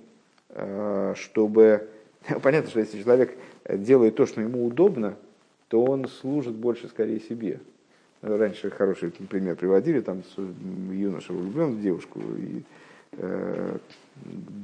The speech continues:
думает, что ей подарить. И дарит ей самое ценное, что у него есть, например, паяльник. Ну вот, и с-, м,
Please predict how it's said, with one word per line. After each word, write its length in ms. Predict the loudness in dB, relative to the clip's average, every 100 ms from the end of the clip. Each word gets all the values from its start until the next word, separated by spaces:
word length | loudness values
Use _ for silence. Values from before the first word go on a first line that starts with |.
| -4
думает, 360 | -4 -4 -6
что 300 | -10 -8 -2
ей 80 | 0
подарить. 480 | 0 0 0 -2 -8 -16 _ _ _ _ -20 _
И 240 | -4 -2
дарит 380 | 2 4 4 2
ей 120 | -4 -6
самое 260 | -6 -4
ценное, 260 | -4 -4 -6
что 140 | -8
у 20 | -8
него 180 | -6
есть, 140 | -6 -10
например, 260 | -12 -12
паяльник. 500 | -4 -4 -2 -6 -10 -14 -20 _ _ _ -20 -20 -20 _
Ну 220 | -6 -2
вот, 220 | 0 0 2
и 200 | 2 2
с-, 240 | -2 -10
м, 720 | -6 -6 -6 -8 -8 -8 -10